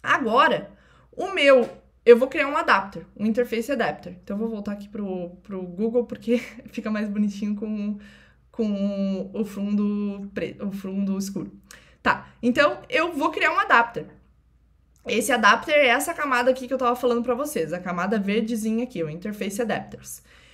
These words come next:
Eu vou criar um adapter, então eu vou transformar os request e os response que eu tenho lá no Express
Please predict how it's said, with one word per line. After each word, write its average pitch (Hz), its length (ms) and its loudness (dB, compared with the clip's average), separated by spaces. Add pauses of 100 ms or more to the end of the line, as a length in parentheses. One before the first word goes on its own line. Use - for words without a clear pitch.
(140)
Eu 294 100 -2
vou 370 100 2
criar 349 220 2
um 359 40 2
adapter, 277 540 2
então 233 260 2
eu 294 60 -4
vou 311 120 -4
transformar 330 920 0
os 240 180 0
request 254 720 4
e 508 80 8
os 370 140 -2
response 240 600 -4
que 233 80 -2
eu 220 60 -6
tenho 220 260 -4
lá 202 120 -2
no 196 160 -4
Express 202 680 -4